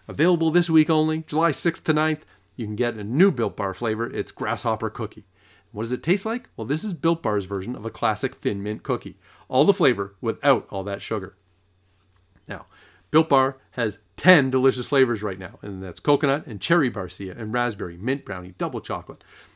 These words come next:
salted caramel, strawberry, orange,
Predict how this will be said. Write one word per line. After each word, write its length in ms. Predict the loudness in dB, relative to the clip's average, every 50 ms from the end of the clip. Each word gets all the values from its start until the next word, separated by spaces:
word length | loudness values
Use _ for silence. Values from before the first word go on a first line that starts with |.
| _ _ _
salted 380 | 2 4 4 4 4 2 0
caramel, 420 | 0 0 0 0 0 -2 -4 -8 _ _
strawberry, 540 | -8 -2 2 4 4 4 4 4 2 0 -2 _ _ _ _ 0
orange, 520 | 2 4 6 6 4 2 -2 -6 -10 _